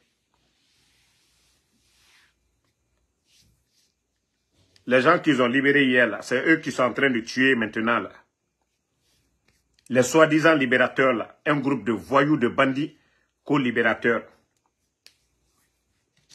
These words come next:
Donc, euh, les militants de F N D C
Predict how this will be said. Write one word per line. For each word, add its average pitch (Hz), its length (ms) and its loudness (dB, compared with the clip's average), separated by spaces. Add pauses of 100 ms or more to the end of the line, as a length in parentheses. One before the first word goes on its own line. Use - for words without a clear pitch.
(360)
Donc, - 280 -10
euh, 147 340 6 (4000)
les 143 140 4
militants 180 420 4
de 135 320 4
F 156 180 0
N 139 140 4
D 135 120 4
C 120 320 -6